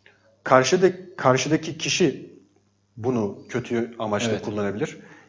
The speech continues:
Speaker 1: Ya da aradaki veri iletişimi var. Mesela encrypted yani şifreli bir şekilde kullanılabiliyor
Speaker 2: WhatsApp'ta
Speaker 1: ama.
Speaker 2: uçtan uca şifreleme dediğimiz herhalde.
Speaker 1: Evet.
Speaker 2: Hı.
Speaker 1: O konu biraz daha, e, farklı değerlendirilebilir. Fakat aradaki iletişim protokolü hacklenebilir.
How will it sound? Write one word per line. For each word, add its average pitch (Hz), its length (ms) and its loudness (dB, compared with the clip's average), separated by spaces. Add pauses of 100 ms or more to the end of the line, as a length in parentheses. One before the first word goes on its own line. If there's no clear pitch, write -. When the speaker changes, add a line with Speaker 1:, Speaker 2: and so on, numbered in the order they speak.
Speaker 1:
Ya 135 160 4
da 156 180 6
aradaki 143 720 2 (180)
veri 123 220 4
iletişimi 147 580 0
var. 120 200 4 (240)
Mesela 113 480 -2 (120)
encrypted 127 520 -4
yani 104 200 -4
şifreli 127 380 -2
bir 139 40 -4
şekilde 113 400 -4
kullanılabiliyor 120 420 2
Speaker 2:
WhatsApp'ta - 160 0
Speaker 1:
ama. 147 80 2
Speaker 2:
uçtan 131 300 -2
uca 110 180 -4
şifreleme 123 560 -4
dediğimiz 95 380 -6
herhalde. 87 340 -14 (260)
Speaker 1:
Evet. 160 520 2 (200)
Speaker 2:
Hı. 113 100 -14
Speaker 1:
O 165 180 4
konu 175 260 6
biraz 160 280 6
daha, 156 280 4 (640)
e, 120 120 0
farklı 131 460 4 (460)
değerlendirilebilir. 139 840 6 (120)
Fakat 160 380 2 (420)
aradaki 151 460 6
iletişim 147 500 0
protokolü 147 800 0
hacklenebilir. 110 640 -4